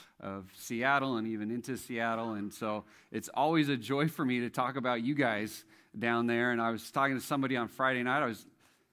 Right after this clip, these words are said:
I just happened to be at In-N-Out Burger, uh, talking to somebody, <laughs> uh, there, and he's a pastor in Washington, D C, and I was talking to him. I was like, "Man, I just can't wait to get back for Sunday morning."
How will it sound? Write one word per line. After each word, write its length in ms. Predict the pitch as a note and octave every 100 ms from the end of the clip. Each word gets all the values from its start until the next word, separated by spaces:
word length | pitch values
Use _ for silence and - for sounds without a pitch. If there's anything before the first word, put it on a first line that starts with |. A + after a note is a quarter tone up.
| _ -
I 80 | A2
just 160 | A2
happened 280 | B2 B2+ B2+
to 20 |
be 140 | B2 B2
at 40 |
In-N-Out 380 | B2+ C3 C3 B2
Burger, 500 | B2 B2 C#3+ D3+ D#3+
uh, 240 | B2+ A2+ A2
talking 300 | A#2+ A#2 B2
to 100 | A#2+
somebody, 540 | C3+ B2+ C3 C3+ C#3 C3 - - -
<laughs> 420 | - - - -
uh, 260 | - A2+ A#2
there, 560 | G2+ A#2+ C3 C#3 D3 D#3
and 320 | A#2+ A#2 A2
he's 140 | A2
a 60 | G#2
pastor 580 | - B2+ B2+ - C3 A#2+
in 180 | G#2+
Washington, 440 | G#2 B2+ B2+ - B2
D 120 | B2
C, 320 | - C3+ C#3
and 100 | C#3+
I 120 | A2+
was 260 | A2 G#2 - - -
talking 300 | C#3 C#3 C#3
to 60 | C#3
him. 140 | C#3
I 80 | C3
was 80 | A2+
like, 240 | A2+ G#2
"Man, 100 | E3+
I 140 | C#3+ G3+
just 160 | A#3
can't 220 | - G#3+
wait 400 | D#3+ G3+ C4 - - - -
to 100 | D3+
get 260 | F3 D#3
back 380 | - F#3+ G#3 - - -
for 160 | - F3
Sunday 280 | - G3 F#3+
morning." 480 | F#3 A#3 C4+ B2+